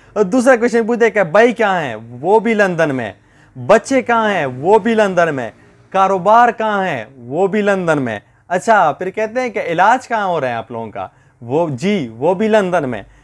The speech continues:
फिर पूछते हैं, "जायदाद हैं आप लोगों की कहाँ है?" वो भी लंदन में। फिर पूछते हैं कि "बेटी की शादी कहाँ हो रही है?"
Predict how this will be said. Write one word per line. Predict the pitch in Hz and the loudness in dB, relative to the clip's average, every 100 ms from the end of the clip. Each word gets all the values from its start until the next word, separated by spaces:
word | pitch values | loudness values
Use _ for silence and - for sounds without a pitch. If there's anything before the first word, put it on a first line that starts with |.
| _ | _
फिर | 240 226 | -6 -4
पूछते | 247 220 262 | -4 -2 -2
हैं, | 208 | 0
"जायदाद | 196 190 196 233 233 | 0 2 4 2 2
हैं | 240 | -2
आप | 226 | -2
लोगों | 220 214 190 | -2 -4 -4
की | 175 | -6
कहाँ | 156 147 123 | -4 -4 -4
है?" | 101 - _ _ 127 | -8 -14 _ _ -8
वो | 147 185 | -4 0
भी | 226 | 2
लंदन | 214 196 175 147 | 2 2 0 -2
में। | 117 95 _ _ _ - | -4 -8 _ _ _ -2
फिर | 247 | -2
पूछते | 214 247 262 | 0 -2 2
हैं | 247 | 2
कि | 233 | 2
"बेटी | 190 180 226 247 | 0 0 0 -2
की | 208 208 | -8 -8
शादी | 208 220 214 | -2 -2 -2
कहाँ | 208 214 196 | -4 -4 -2
हो | 175 | -2
रही | 139 113 | -2 -4
है?" | 101 | -8